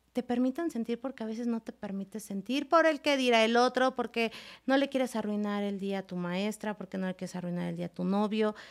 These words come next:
Entonces decides ser empático y soltar lo tuyo y enfocarte en encajar, vamos a decir, en los demás,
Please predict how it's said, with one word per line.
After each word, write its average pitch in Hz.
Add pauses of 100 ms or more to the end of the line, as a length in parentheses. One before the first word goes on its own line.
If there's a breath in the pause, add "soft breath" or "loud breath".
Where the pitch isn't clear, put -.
(160 loud breath)
Entonces 214
decides 254
ser 233
empático 247
y 214
soltar 214
lo 220
tuyo 262 (760 soft breath)
y 233
enfocarte 214
en 196
encajar, 208
vamos 202
a 202
decir, 190
en 190
los 180
demás, 180